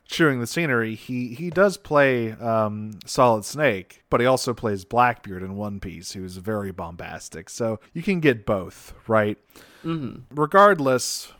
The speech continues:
Speaker 1: he is talking all about how he, he, he's, how he is outlining his philosophy in detail to you of, like, you know, not only are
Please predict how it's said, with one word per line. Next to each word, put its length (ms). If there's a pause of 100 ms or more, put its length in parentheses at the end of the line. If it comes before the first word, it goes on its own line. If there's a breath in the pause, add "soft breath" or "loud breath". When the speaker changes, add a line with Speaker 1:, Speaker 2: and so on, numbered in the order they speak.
(180)
Speaker 1:
he 720 (140)
is 760 (300)
talking 540
all 280
about 600
how 960 (180)
he, 140
he, 260
he's, 180
how 280
he 100
is 180 (280)
outlining 560
his 280
philosophy 680
in 260
detail 460
to 140
you 220
of, 300
like, 420 (120)
you 100
know, 320 (160)
not 280
only 440
are 600